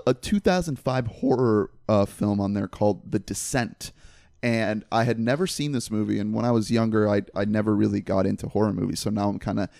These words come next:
having to play catch up now that I'm older and having to go back and see all these, uh, movies that I missed. So oh five horror movie. And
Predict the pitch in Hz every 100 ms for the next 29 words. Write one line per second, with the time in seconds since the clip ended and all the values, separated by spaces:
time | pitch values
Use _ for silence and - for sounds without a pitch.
0 | - 123 110 101 113 101 - 110 - 107
1 | - - - 110 107 104 - _ _ _
2 | - 110 104 101 104 - 113 104 107 107
3 | 101 101 - - - - 101 - 107 107
4 | 101 135 - 104 104 110 110 110 95 82
5 | 78 - - - - 107 - - - _
6 | - 131 151 151 131 127 - 127 123 107
7 | 107 101 104 107 - _ _ _ - 113
8 | 110